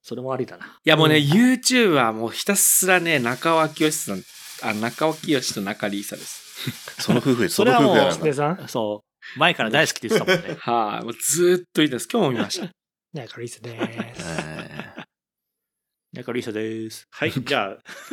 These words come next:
Speaker 1: <laughs> 次の方行きましょうか。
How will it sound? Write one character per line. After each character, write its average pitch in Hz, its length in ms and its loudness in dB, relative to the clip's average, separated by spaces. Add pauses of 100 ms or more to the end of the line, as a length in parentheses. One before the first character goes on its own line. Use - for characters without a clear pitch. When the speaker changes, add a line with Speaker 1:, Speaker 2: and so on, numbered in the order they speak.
(460)
Speaker 1:
<laughs> - 800 -18
次 139 200 -10
の 113 80 -8
方 107 160 -8
行 98 60 -6
き 101 60 -16
ま 101 80 -10
し - 80 -12
ょ 101 60 -12
う - 40 -18
か。 98 200 -14